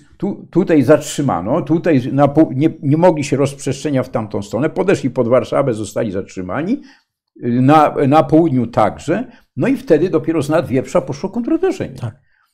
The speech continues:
Speaker 1: Bo, bo zatrzymano. To jest sztuka, no to jest sztuka wojenna, tak się działa.
Speaker 2: Ale informacja też
Speaker 1: I też,
Speaker 2: była.
Speaker 1: a, a podstawą do tego były dobre informacje
Speaker 2: Tak.
Speaker 1: właśnie. To,
Speaker 2: To
Speaker 1: żeby
Speaker 2: czyli
Speaker 1: ten
Speaker 2: wróćmy na
Speaker 1: nadzór
Speaker 2: współczesny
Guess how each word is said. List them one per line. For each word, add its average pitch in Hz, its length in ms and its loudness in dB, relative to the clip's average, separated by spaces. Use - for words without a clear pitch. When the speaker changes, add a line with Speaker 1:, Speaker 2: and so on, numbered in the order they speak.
Speaker 1:
Bo, 165 120 2
bo 180 260 -4
zatrzymano. 143 560 -2
To 180 120 -4
jest 294 120 -2
sztuka, - 400 2
no 143 140 2
to 143 80 -4
jest - 140 0
sztuka 214 320 0
wojenna, 262 500 2
tak - 180 -2
się 269 180 -6
działa. 330 200 2
Speaker 2:
Ale 151 140 4
informacja 170 760 0
też 104 200 -6
Speaker 1:
I 135 60 0
też, 117 220 4
Speaker 2:
była. 107 100 -2
Speaker 1:
a, 143 200 0
a 113 100 -2
podstawą 151 420 -2
do 254 100 -2
tego 127 280 -6
były 131 260 -4
dobre 120 340 -2
informacje 311 540 -4
Speaker 2:
Tak. 104 100 -4
Speaker 1:
właśnie. 85 260 -8
To, - 40 -16
Speaker 2:
To 117 80 -4
Speaker 1:
żeby 135 120 -4
Speaker 2:
czyli 165 120 4
Speaker 1:
ten 131 60 0
Speaker 2:
wróćmy 190 240 4
na 170 60 2
Speaker 1:
nadzór 156 220 2
Speaker 2:
współczesny 151 600 0